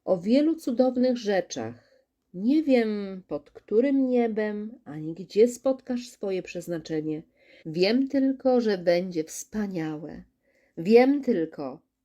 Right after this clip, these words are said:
że będzie wielkie. Ten sam duch, to samo wielkie zaufanie jest ciągle żywe, ponieważ przekazała dziedzictwo swoim niezależnym siłom sprzedaży.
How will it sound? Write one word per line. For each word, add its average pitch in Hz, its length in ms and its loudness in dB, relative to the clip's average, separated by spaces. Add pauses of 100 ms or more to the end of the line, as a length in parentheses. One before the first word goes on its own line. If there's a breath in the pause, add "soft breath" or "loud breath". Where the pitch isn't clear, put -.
(240)
że 170 180 -2
będzie 175 340 0
wielkie. 175 840 -2 (1900 soft breath)
Ten 208 260 -4
sam 294 480 0
duch, 185 640 -2 (340 loud breath)
to 165 140 -2
samo 240 380 0
wielkie 240 420 2
zaufanie 165 880 -6 (260)
jest - 480 -12
ciągle 240 500 0
żywe, 156 500 -6
ponieważ 190 520 -6
przekazała 277 680 0
dziedzictwo 233 580 -4
swoim 196 440 -4
niezależnym 214 800 2
siłom 170 420 -2
sprzedaży. 151 680 -10